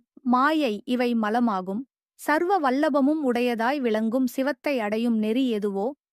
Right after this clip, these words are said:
அதை சார்ந்து எக்காலத்தும் எதனாலும் தடைபடாது வாழக்கூடிய பெரிய வாழ்வை உடையோர்க்கு அருள் அளிக்கும்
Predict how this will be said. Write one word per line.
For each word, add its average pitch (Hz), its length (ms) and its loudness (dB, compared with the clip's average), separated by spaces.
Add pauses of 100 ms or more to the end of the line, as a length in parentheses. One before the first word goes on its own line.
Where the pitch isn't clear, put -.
அதை 247 260 -2
சார்ந்து 302 560 -2
எக்காலத்தும் 320 760 -2
எதனாலும் 269 720 0
தடைபடாது 208 600 -2 (480)
வாழக்கூடிய 285 680 0
பெரிய 277 320 2
வாழ்வை 214 480 -2 (360)
உடையோர்க்கு 285 680 0
அருள் 294 320 0
அளிக்கும் 220 460 -2